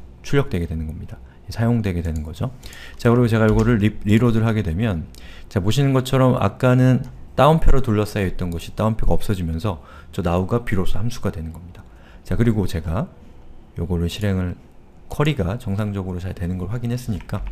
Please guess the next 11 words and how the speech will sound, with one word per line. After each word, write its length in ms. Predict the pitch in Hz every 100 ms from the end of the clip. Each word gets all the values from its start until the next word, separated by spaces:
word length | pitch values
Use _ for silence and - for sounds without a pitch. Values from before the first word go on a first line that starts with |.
| - - - -
여기 140 | 101 110
있는 180 | 101
내용을 360 | 92 85 90 147 202 - -
이렇게 240 | 95 - -
지우고 500 | - - 104 98 95 110 - - - - - - - -
그리고 340 | 80 107 147 - - -
이렇게 380 | 90 87 - - -
리턴 300 | - - 110
값을, 440 | - 95 - - 113 - - - - -
인서트에 1200 | 104 120 - 127 131 - 135 123 120 117 120 123 120
대한 480 | 95 90 123 139